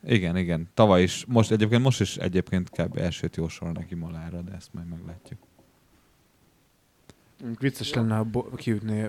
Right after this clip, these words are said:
Speaker 2: Bottas Russellt.
Speaker 1: Szóval igazából a ház szerintem ugyanott van, ahol az első két futamon, csak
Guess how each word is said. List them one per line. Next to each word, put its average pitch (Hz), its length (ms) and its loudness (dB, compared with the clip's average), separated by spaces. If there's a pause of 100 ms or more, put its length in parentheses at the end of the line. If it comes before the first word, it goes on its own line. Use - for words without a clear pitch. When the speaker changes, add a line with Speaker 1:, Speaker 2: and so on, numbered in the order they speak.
(120)
Speaker 2:
Bottas - 600 -12 (560)
Russellt. 113 640 -10 (440)
Speaker 1:
Szóval 110 240 8
igazából 123 440 8
a 117 40 8
ház 123 220 6
szerintem 107 420 2
ugyanott 95 380 4
van, 95 140 0
ahol 95 260 2
az 92 140 0
első 101 300 0
két 98 220 -2
futamon, 104 460 0
csak 101 200 -4